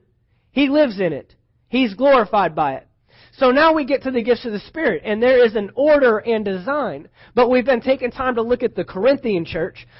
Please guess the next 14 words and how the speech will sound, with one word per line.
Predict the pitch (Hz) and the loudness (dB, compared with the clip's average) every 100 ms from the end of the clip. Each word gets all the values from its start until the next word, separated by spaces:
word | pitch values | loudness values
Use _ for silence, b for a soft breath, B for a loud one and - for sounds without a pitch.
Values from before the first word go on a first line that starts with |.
| b | b
the | 196 | -4
Corinthian | 208 254 269 262 208 | 0 0 2 0 -2
church | - 226 220 | 0 -2 -2
who | 208 | -4
had | 202 196 170 | 0 0 0
gifts | 214 247 233 | 0 0 0
of | |
the | 208 | -6
Spirit | - 233 226 208 | -6 0 2 4
in | |
operation | 214 214 214 220 214 214 | 0 0 0 0 0 -4
in | 185 | 0
every | 240 254 208 | 2 2 -2
service. | - 175 165 214 | -2 -2 0 -4